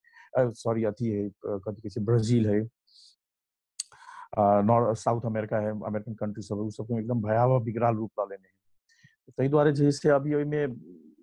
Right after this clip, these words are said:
जेना हम कहलियै ने, लूप होल सब, छोटा-छोटा अथी सब है, ओकरा सबके, अ, अथी करके,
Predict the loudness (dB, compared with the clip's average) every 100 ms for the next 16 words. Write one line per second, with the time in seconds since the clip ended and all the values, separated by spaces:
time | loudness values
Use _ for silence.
0 | -10 -4 -2 -2 -2 -2 -2 -4 -4 -4
1 | -4 -6 -8 -12 -6 -6 -4 -2 0 -2
2 | -6 _ -16 -14 -12 -10 -6 -6 -6 -10
3 | -10 -12 -6 -4 -4 -8 -8 -10 -12 _
4 | _ _ _ -10 -4 0 2 2 0 -2